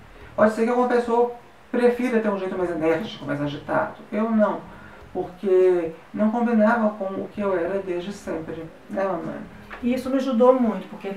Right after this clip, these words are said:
Speaker 2: na realidade eu busquei o diagnóstico da Sofia muito cedo. Por quê? Porque eu percebia da Sofia características que me fizeram sofrer imensamente.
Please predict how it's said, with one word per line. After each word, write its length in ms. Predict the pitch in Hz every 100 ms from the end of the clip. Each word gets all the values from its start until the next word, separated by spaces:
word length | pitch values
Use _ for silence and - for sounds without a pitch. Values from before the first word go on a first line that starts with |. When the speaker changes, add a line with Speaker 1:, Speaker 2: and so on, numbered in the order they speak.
| -
Speaker 2:
na 120 | 220 262
realidade 800 | 214 196 147 175 202 175 - 113 - - -
eu 120 | 175
busquei 400 | 190 196 - 190
o 60 | 180
diagnóstico 680 | 165 165 160 156 160 -
da 100 | 147
Sofia 580 | 147 - - 240 247 214
muito 640 | 208 226 226 226 254 302 247
cedo. 420 | - 170 147 160
Por 240 | 294 - -
quê? 280 | 170 147 - - -
Porque 180 | - -
eu 100 | 208
percebia 880 | 208 254 302 - 240 - 311 302 160
da 140 | 202
Sofia 600 | 220 208 - - 165 196 - - -
características 760 | 233 254 262 254 220 254 - -
que 100 | 262
me 140 | 302
fizeram 480 | 320 277 240 254 277
sofrer 380 | 285 269 269 269
imensamente. 760 | 262 262 311 254 254 - -